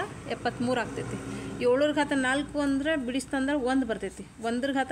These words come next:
ನಲವತ್ತ್ಮೂರು ಇಂಟು ಏಳು, ಒಂದರ ಘಾತ ನಲವತ್ತ್ಮೂರು ಅಂತಂದ್ರೆ ಒಂದ ರೀ, ಒಂದು ಗುಂಡ್ಲೆ ಏಳು ಅಂದ್ರೆ ಏಳು. ಹಂಗಂದ್ರೆ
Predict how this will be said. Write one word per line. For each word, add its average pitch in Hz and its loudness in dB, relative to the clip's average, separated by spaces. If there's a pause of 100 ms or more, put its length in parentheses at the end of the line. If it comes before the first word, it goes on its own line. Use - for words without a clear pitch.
(100)
ನಲವತ್ತ್ಮೂರು 233 -2 (140)
ಇಂಟು 254 0 (420)
ಏಳು, 180 0 (440)
ಒಂದರ 262 2
ಘಾತ 285 0 (120)
ನಲವತ್ತ್ಮೂರು 277 0
ಅಂತಂದ್ರೆ 277 0 (400)
ಒಂದ 262 4 (140)
ರೀ, 262 0 (680)
ಒಂದು 262 2
ಗುಂಡ್ಲೆ 269 2
ಏಳು 269 2
ಅಂದ್ರೆ 294 0 (320)
ಏಳು. 196 0
ಹಂಗಂದ್ರೆ 226 -2